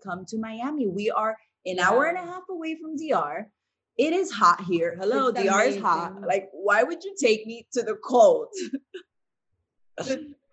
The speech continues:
Speaker 3: crazy. And so they, they,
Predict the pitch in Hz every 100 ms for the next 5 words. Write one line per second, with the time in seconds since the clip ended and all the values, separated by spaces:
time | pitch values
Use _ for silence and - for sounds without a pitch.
0 | _ 311 339 359 381 392 311 262 196 175
1 | 220 233 233 233 _ - 247 240 226 226
2 | 202 _ _ 214 - 240 226 208 - 240
3 | 254 208